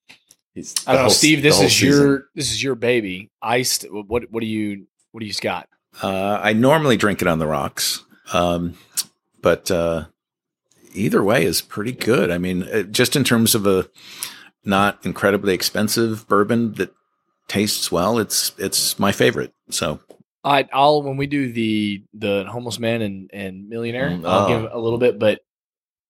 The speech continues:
Speaker 2: it's very refreshing. Like, this is, it's,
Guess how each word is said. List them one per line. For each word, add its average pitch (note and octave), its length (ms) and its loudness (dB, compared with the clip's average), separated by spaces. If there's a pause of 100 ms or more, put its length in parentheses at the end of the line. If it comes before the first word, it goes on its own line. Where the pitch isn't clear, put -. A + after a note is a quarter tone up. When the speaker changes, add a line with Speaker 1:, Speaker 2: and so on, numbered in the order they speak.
(320)
Speaker 2:
it's A#2+ 180 -2
very C3+ 220 4
refreshing. F#2+ 500 -8 (480)
Like, G2+ 240 -4
this G#2+ 240 -4
is, G2+ 580 -4
it's, - 440 -6